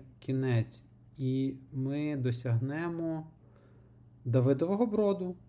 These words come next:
Чудово! Давидів Брід — це двадцять сьома локація, а максимальна зброя, яку нам вдалося купити і екіпірувати, це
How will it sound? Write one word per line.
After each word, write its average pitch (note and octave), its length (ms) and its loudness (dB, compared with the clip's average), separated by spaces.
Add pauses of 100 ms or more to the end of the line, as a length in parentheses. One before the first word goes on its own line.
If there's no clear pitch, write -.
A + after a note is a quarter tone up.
(280)
Чудово! C3+ 880 2 (1800)
Давидів C3+ 500 4
Брід — E3+ 420 0
це - 160 0
двадцять C3 520 4
сьома A2+ 280 4
локація, F#3 720 -2 (320)
а C3+ 100 0
максимальна B2+ 640 4
зброя, E3 380 2
яку F#3+ 220 -2
нам D#3+ 180 0
вдалося D3+ 520 -2
купити C#3 520 0
і D3 340 -2
екіпірувати, C#3 760 0
це F3+ 400 -4